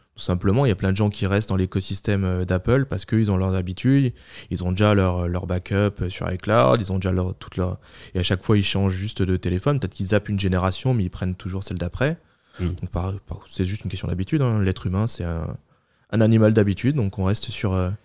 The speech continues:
Speaker 1: sur ce
Speaker 2: Ouais.
Speaker 1: qu'on connaît, sur la facilité, euh, et bon, voilà.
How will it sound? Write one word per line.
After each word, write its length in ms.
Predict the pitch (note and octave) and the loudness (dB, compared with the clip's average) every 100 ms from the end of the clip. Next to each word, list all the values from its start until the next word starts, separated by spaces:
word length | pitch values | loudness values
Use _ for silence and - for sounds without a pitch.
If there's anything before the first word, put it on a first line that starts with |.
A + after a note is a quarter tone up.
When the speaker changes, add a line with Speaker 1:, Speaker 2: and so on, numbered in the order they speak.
| _ - | _ -6
Speaker 1:
sur 120 | G#2 | -2
ce 60 | |
Speaker 2:
Ouais. 60 | G2 | 0
Speaker 1:
qu'on 60 | G2 | 2
connaît, 540 | F#2+ F#2+ A#2+ C3+ G2+ | 4 4 4 4 0
sur 140 | - | -2
la 80 | F#2+ | -4
facilité, 800 | - F#2+ - F#2 F2 F#2+ B2 A#2 F#2 | -2 -2 0 -2 0 2 2 0 -2
euh, 120 | F#2 - - | -6 -8 -4
et 80 | F#2 | -4
bon, 180 | F#2 F#2 - | -4 -6 -8
voilà. 220 | D#2 B2 | -6 -6